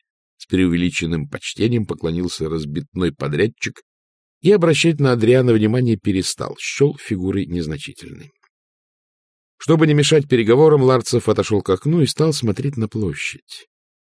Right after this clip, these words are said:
Москва ложилась спать раньше, чем Питер. Одиннадцатый час, а полное безлюдье, лишь мерцают фонари.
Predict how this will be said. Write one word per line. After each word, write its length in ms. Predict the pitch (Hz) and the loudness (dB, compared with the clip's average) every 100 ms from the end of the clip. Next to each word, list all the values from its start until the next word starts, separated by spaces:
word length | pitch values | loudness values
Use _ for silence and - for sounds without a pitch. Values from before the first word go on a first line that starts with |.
| _ - | _ -8
Москва 360 | - 110 180 | -4 0 4
ложилась 440 | 190 131 151 147 - | 4 4 4 2 2
спать 300 | - 127 123 | -2 -4 -2
раньше, 400 | 139 143 - - | -2 -2 -4 -10
чем 240 | - - - | -10 -12 -16
Питер. 360 | - - - - _ _ _ | -20 -20 -20 -20 _ _ _
Одиннадцатый 760 | - 98 120 127 110 - 95 92 | -4 0 2 2 2 -2 -2 -2
час, 500 | - 160 151 - - | -2 -2 -4 -10 -14
а 280 | - 82 151 - | -12 -10 -10 -6
полное 500 | - 151 165 135 117 | -2 -2 -2 -4 -4
безлюдье, 580 | 107 95 82 87 87 78 | -4 -4 -4 -4 -4 -4
лишь 240 | 85 85 87 | -2 -4 -4
мерцают 560 | 82 80 - 107 95 | -4 -4 -6 -8 -8
фонари. 560 | - 69 62 71 - | -10 -14 -14 -16 -18